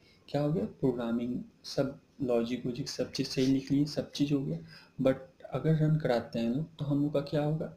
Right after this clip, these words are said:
एक ही line में सारा star print हो जाएगा, star space, star space। But हम लोग को तो वैसा नहीं करना है, इस एक box शेप में print करना है। तो इसके लिए जो सी,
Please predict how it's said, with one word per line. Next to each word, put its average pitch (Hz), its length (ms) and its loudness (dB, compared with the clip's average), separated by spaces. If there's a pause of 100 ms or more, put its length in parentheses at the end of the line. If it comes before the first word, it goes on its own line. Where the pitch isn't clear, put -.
एक 139 180 4
ही 175 120 0
line 156 220 2
में 135 140 2
सारा 127 540 -2
star 117 300 -4
print 110 440 -2
हो 113 80 -2
जाएगा, 120 380 0
star 113 400 0
space, - 360 -8
star - 280 -10
space। - 280 -8 (520)
But 117 120 -6
हम 123 160 -4
लोग 117 120 -2
को - 60 -4
तो 117 140 -2
वैसा 117 220 0
नहीं 127 140 0
करना 131 280 0
है, - 120 -10 (560)
इस 156 140 0
एक 139 180 4
box 117 380 2
शेप 135 220 -2
में 139 180 -2
print 135 180 2
करना 131 280 -4
है। 151 60 -8
तो - 380 -20 (120)
इसके - 320 2
लिए 117 440 2 (160)
जो 131 140 -6
सी, - 300 -4